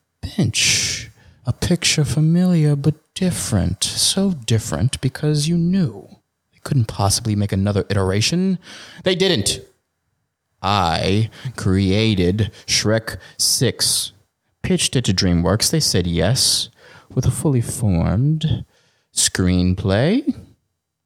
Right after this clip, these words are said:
And I said, "Just give me some time and I'll take care of it." And they said,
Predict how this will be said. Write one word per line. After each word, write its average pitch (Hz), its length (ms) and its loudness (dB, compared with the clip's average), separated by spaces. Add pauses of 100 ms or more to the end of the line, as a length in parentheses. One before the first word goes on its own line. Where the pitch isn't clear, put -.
(420)
And 160 140 0
I 175 80 2
said, 175 800 0 (760)
"Just - 220 0
give 190 120 0
me 180 120 2
some 175 200 0
time 165 240 0
and 160 60 2
I'll 160 80 2
take 170 220 -2
care 170 340 0
of 107 100 0
it." 95 120 -2
And 110 100 2
they 123 80 2
said, 147 360 -2